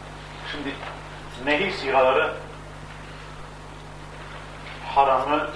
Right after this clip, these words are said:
vücubu veya tahrim-i mekruhu gündeme getirir. Yani fakihler bir şeyi hadise dayanarak haram kılıyorlarsa bu hadisteki ifadenin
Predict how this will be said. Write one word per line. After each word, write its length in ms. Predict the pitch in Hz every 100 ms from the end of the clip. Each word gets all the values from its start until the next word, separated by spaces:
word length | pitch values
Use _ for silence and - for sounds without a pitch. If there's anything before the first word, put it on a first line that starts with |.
| -
vücubu 560 | 127 127 127 135 143 135
veya 400 | 131 131 127 -
tahrim-i 360 | - 139 147
mekruhu 440 | 147 123 123 123 - - - - - - -
gündeme 300 | - 120 123
getirir. 440 | - - - - - - - - - 135
Yani 280 | - - - - - - -
fakihler 640 | - - - - 170 165
bir 120 | 160 156
şeyi 400 | 151 139 123 - -
hadise 400 | 127 127 156 139
dayanarak 500 | 135 - 113 - -
haram 320 | - - - -
kılıyorlarsa 560 | - - 196 - - - - - - - - - - - - - - - - -
bu 200 | - -
hadisteki 500 | - - 165 - -
ifadenin 520 | - 147 147 175